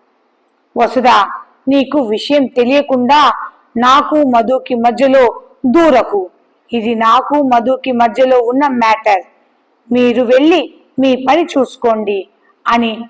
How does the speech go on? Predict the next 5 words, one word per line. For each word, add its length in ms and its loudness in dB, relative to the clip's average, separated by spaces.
కోపంగా 640 2
అంటాడు 400 0
ధ్రువ్. 300 -4
మీనాక్షి 520 -2
కూడా 500 0